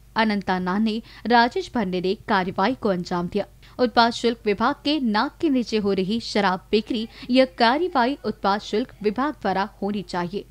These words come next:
परंतु उत्पादन शुल्क विभाग आराम की नींद लेते हुए नजर आ रहे हैं। उत्पादन शुल्क विभाग के चुप्पी का क्या कारण है, यह संदेह पैदा हो रहा है।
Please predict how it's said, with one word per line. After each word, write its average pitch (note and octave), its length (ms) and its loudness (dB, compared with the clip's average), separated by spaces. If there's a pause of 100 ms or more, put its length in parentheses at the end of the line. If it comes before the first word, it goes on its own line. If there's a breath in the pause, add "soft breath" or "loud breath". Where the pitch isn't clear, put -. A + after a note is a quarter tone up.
(180)
परंतु G3+ 380 2
उत्पादन A#3+ 400 2
शुल्क A#3+ 380 -2
विभाग G#3+ 320 0 (260 loud breath)
आराम D4 340 4
की E4+ 160 0
नींद A3 320 2
लेते F#3 260 0
हुए F#3+ 320 -2
नजर G3 300 -2
आ E3 100 0
रहे F3+ 120 -4
हैं। F#3 100 -8 (360 soft breath)
उत्पादन C4 460 6
शुल्क C#4+ 280 2
विभाग C#4+ 420 0
के D#4 100 0
चुप्पी D#4 400 -4
का C#4 220 2
क्या B3+ 300 0
कारण F#3+ 340 -2
है, F3+ 180 -6 (140)
यह G3+ 180 0
संदेह G#3+ 500 -2
पैदा G#3 400 -2
हो F#3 140 -4
रहा F3 160 -4
है। - 260 -10